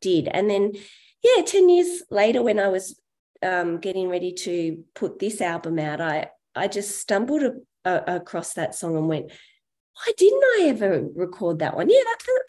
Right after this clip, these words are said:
that's gotta go on the album." So we pulled it out and, um, was actually playing it to Bill at, um, at the studio, at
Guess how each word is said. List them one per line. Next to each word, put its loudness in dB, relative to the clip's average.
that's -8
gotta 4
go 4
on 6
the 2
album." 2
So -2
we -8
pulled -6
it -4
out -2
and, -2
um, -4
was 2
actually 2
playing 2
it 0
to -10
Bill -2
at, -6
um, -2
at -2
the 0
studio, -2
at -8